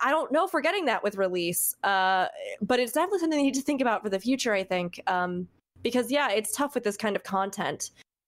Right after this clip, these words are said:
You just gotta get people in there and matched. They don't, if they have to, if people have to take the extra step to create their own listing, it sounds silly, but,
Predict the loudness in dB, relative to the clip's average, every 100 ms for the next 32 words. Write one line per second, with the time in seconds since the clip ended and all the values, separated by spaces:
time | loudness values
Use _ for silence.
0 | _ _ _ 0 2 2 0 0 -2 0
1 | 0 2 0 2 0 0 0 0 -2 -6
2 | -4 0 0 0 -4 -2 0 2 2 0
3 | 2 0 2 -2 -2 -6 -2 0 2 0
4 | 2 0 0 0 -2 0 -2 0 -2 -2
5 | -4 -4 -2 0 0 0 0 0 -6 -20
6 | -6 -4 -2 -2 2 2 2 2 0 0
7 | 0 2 2 4 4 4 2 2 2 0
8 | -10 -20 _ -2 -2 0 0 2 4 4
9 | 2 0 2 4 4 2 2 -2 -12 _
10 | -2 2 2 0